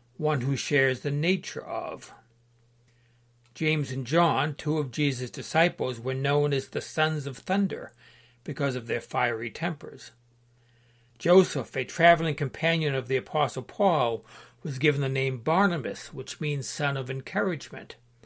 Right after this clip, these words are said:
Son of God means one who shares the nature and character of God. Adam is called the Son of God, Luke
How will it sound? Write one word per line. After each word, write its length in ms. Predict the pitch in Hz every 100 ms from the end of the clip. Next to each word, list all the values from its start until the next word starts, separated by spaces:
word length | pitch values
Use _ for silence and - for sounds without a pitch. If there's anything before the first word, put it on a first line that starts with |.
| - _ _ _
Son 320 | - - 180 151
of 140 | 127
God 540 | 135 175 170 123 135 - _ _ _ _
means 240 | 151 147 123
one 300 | 131 160 160
who 140 | 170
shares 500 | 151 - 143 143 139
the 60 | 151
nature 480 | 131 139 143 -
and 200 | - 143
character 520 | - 143 127 110 - 123
of 140 | 123
God. 500 | 143 160 135 110 101 - _ _ _ _ _ _ _ _ _ _ _
Adam 340 | 151 170 180 131
is 140 | 120
called 440 | - 151 127 120 113
the 80 |
Son 240 | 117 - 117
of 200 | 113 113
God, 500 | 110 117 107 104 101 - _ _ _ _ -
Luke 360 | 123 127 -